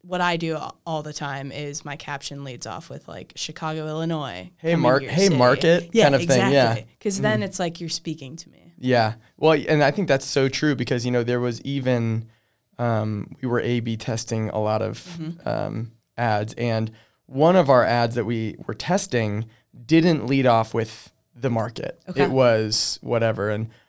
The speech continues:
Speaker 2: um, and I think that particular creative was a video, but it didn't have, it wasn't like every, uh,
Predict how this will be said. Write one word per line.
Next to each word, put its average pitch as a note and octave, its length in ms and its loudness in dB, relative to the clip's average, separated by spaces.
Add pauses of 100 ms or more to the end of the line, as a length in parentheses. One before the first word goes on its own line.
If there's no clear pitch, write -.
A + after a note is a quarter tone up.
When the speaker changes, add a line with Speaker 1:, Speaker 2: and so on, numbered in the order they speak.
(240)
Speaker 2:
um, A#2+ 400 2
and B2 100 0
I A2+ 80 2
think F3+ 420 -2
that D#3 200 4
particular C#3 400 0
creative C3 440 -2
was B2 140 0
a A#2+ 60 2
video, A#2+ 480 0
but A2+ 120 -2
it A2+ 160 -4
didn't C#3 240 0
have, A#2+ 420 0
it C#3 60 0
wasn't C#3 440 2 (520)
like C3+ 240 0
every, A#2+ 480 2 (280)
uh, G#2+ 440 0